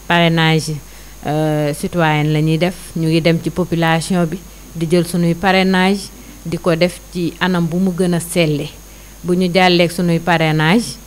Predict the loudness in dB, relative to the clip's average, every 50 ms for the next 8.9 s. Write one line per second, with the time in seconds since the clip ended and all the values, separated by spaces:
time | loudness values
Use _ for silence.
0 | -20 -20 -20 -12 -4 0 0 2 2 2 2 2 2 0 0 0 0 0 0 2
1 | 0 0 0 0 0 -2 -4 -10 -20 -20 -20 -20 -6 -4 0 0 0 2 2 2
2 | 2 2 0 0 0 0 0 0 -2 -2 0 -2 -2 -2 -4 -12 -16 -18 -20 -20
3 | -20 -20 -20 -14 -12 -2 0 0 2 2 2 4 4 4 2 2 0 -4 -10 -20
4 | -20 -20 -20 -20 -16 0 2 2 4 4 4 2 2 0 0 2 2 4 2 4
5 | 4 2 2 2 2 0 0 0 -2 -2 -2 -10 -18 -20 -20 -20 -20 -20 -20 -8
6 | -4 -2 0 2 2 2 2 0 -2 -2 -2 -2 -2 -2 -4 -8 -12 -18 -20 -20
7 | -20 -20 -18 -6 -2 2 4 4 4 2 2 2 2 4 4 2 0 -4 -16 -20
8 | -20 -20 -20 -20 -20 -12 -8 0 2 4 6 6 6 6 4 2 0